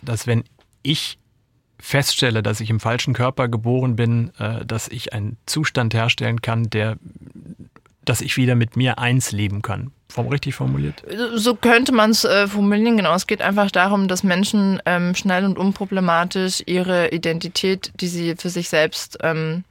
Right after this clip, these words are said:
Speaker 2: <laughs> identifizieren, quasi auch leben können und eben nicht,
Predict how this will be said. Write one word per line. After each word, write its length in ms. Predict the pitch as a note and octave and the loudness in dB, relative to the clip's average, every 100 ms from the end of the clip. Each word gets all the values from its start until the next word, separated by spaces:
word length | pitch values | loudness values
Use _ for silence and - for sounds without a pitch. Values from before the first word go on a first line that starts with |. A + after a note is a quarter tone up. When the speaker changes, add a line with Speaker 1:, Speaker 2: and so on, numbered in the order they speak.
| - - | -14 -6
Speaker 2:
<laughs> 220 | - - | -6 -4
identifizieren, 800 | E3 E3+ F3 F3 E3+ - G3+ F#3+ | -4 -2 -2 -4 -4 0 0 2
quasi 340 | E3+ D#3+ F3 - | 0 0 0 2
auch 340 | D3+ E3+ - - | 2 0 -4 -6
leben 260 | E3+ E3+ | -4 -4
können 280 | E3 - D#3 | -6 -8 -6
und 160 | D#3 - | -4 -2
eben 200 | E3 E3+ | 0 2
nicht, 340 | F3+ F3+ - | 2 0 -6